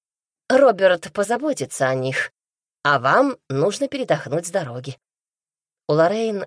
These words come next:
голова шла кругом от множества тузских слов, но она изо всех сил старалась не утратить нить разговора.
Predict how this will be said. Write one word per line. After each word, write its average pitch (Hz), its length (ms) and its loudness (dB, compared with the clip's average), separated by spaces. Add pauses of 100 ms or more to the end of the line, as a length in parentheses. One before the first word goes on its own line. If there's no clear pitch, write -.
голова 185 540 0
шла 165 240 -4
кругом 165 540 -6
от 151 180 -6
множества 170 680 -8
тузских 160 540 -10
слов, 208 500 -8 (600)
но 160 200 2
она 202 260 -2
изо 190 260 -4
всех 208 320 -8
сил 214 300 -10
старалась 196 640 -6
не 202 140 -2
утратить 196 640 -4
нить 147 300 -6
разговора. 151 680 -6